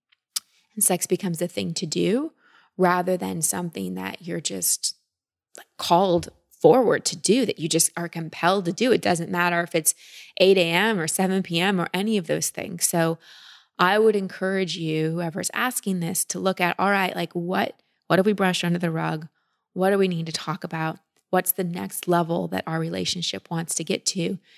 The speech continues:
so we have more intimacy and our turn on is more about the person than the time of day? Next question. I'm in one of those "it's complicated" situation.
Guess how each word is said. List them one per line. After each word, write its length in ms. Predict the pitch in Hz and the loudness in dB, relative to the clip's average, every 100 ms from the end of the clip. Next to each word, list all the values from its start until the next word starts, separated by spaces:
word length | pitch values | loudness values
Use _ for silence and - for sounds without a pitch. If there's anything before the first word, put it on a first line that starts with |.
| _ | _
so 260 | - 196 175 | 0 2 4
we 160 | 175 | 2
have 380 | 165 170 185 208 | 0 -2 -2 -2
more 180 | 180 160 | -4 -4
intimacy 600 | 196 - 175 165 - - | -6 -8 -4 -4 -2 -4
and 120 | - | -2
our 120 | 165 170 | 0 0
turn 340 | - 185 185 | 0 0 2
on 160 | 170 165 | -2 -4
is 160 | 165 | -4
more 260 | 170 175 165 | -2 -2 -2
about 520 | 165 170 165 156 - _ _ _ | -2 0 0 -2 -6 _ _ _
the 140 | 185 202 | 2 2
person 760 | - 240 349 - 170 160 160 - _ _ - | 4 4 4 2 -2 0 -2 -4 _ _ -4
than 140 | 175 | -2
the 80 | 165 | -2
time 320 | - - - | -4 -6 -6
of 120 | 151 | -6
day? 260 | - - - _ _ _ _ _ _ _ _ _ _ _ - _ _ - - - - _ _ 226 | -4 -6 -8 _ _ _ _ _ _ _ _ _ _ _ -8 _ _ -20 -20 -20 -20 _ _ 2
Next 240 | 214 - | 2 0
question. 480 | 165 165 - - 165 - - - | -4 -4 -4 -6 -12 -18 -6 0
I'm 180 | 233 | 2
in 120 | 247 226 | 4 4
one 160 | 214 | 4
of 80 | 214 | 4
those 260 | 196 185 - | 4 2 0
"it's 160 | 185 - | -2 -2
complicated" 680 | - 175 175 - 190 160 | 0 0 0 -2 -2 0
situation. 800 | 147 147 - 139 139 - - 170 | -2 -2 -2 -2 -2 -2 -6 -12